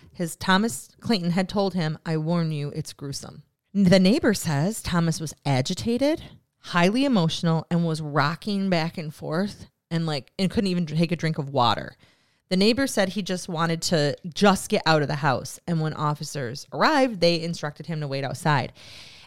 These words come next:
After the neighbor was done testifying, the second witness was called. She was the paramedic who determined that Kelly Clayton was dead. She said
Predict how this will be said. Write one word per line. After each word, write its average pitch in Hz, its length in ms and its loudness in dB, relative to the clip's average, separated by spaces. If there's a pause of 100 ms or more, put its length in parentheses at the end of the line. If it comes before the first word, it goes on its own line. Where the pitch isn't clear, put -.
After 240 360 0
the 349 120 -4
neighbor 196 240 -2
was 180 120 -4
done 156 160 -2
testifying, 143 580 -4
the - 60 -6
second 185 400 -4
witness 156 380 -4
was - 160 -8
called. 139 540 -2
She - 280 -4
was 214 160 -2
the - 80 -8
paramedic 156 520 -4
who - 140 -6
determined 147 500 -4
that - 100 -8
Kelly 147 240 -2
Clayton 139 340 -6
was 127 200 -8
dead. - 240 -8 (920)
She - 280 -4
said 175 480 2